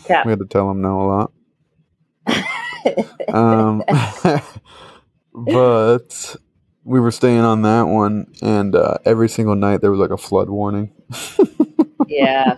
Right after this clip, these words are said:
Speaker 1: facts.
Speaker 2: It was such an old ship. But while I was at that exhibit, and while I was on that ship, actually, I remember seeing pictures of them,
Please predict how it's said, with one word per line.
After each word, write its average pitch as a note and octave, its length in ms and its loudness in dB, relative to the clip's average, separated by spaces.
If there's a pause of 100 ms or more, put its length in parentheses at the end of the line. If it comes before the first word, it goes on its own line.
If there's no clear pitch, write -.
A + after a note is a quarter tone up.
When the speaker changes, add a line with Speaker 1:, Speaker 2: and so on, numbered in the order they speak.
Speaker 1:
facts. B2 640 -8
Speaker 2:
It - 60 2
was A#2+ 220 4
such A2+ 340 0
an A#2 100 0
old G#2 280 0
ship. G#2 440 0 (380)
But C3 340 4
while A2 220 2
I G#2+ 60 4
was G#2+ 160 2
at G#2 160 0
that G#2 100 2
exhibit, A2 540 0
and A2 100 -4
while A2+ 180 2
I A2 40 4
was G#2+ 180 2
on A2+ 140 0
that G2 180 -2
ship, - 320 -2
actually, G2 460 -2 (1200)
I A#2 80 0
remember G#2+ 260 2
seeing G#2 240 0
pictures G2+ 600 -4 (400)
of G2 240 -2
them, G2 460 0